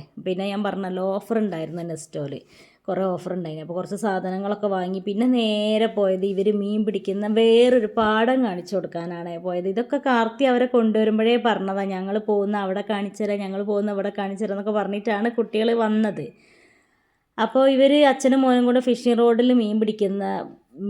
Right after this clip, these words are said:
ബ്രാലിനെ കിട്ടാറുണ്ട് ഇവർക്ക്, അവിടേക്ക് വന്നതാണ്. അത് കഴിഞ്ഞ് ഞങ്ങൾ അവിടെ നിന്ന് തന്നെ പാടത്ത് വെച്ചിട്ട് തന്നെ, ആ, ഞങ്ങൾ അവിടുന്ന് മോൾ,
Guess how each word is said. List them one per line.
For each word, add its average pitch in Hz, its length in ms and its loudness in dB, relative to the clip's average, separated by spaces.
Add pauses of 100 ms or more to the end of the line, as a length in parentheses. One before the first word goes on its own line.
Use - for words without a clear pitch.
ബ്രാലിനെ 220 640 2 (200)
കിട്ടാറുണ്ട് 180 460 -4
ഇവർക്ക്, 165 300 -6 (160)
അവിടേക്ക് 196 380 -2
വന്നതാണ്. 165 540 -6 (520)
അത് 208 120 -2
കഴിഞ്ഞ് 262 240 6 (120)
ഞങ്ങൾ 233 240 0
അവിടെ 214 240 0
നിന്ന് 220 140 0
തന്നെ 233 120 2
പാടത്ത് 202 400 0
വെച്ചിട്ട് 220 360 0
തന്നെ, 208 260 -2 (480)
ആ, 202 80 -2 (320)
ഞങ്ങൾ 220 260 0 (480)
അവിടുന്ന് 220 360 2
മോൾ, 208 360 2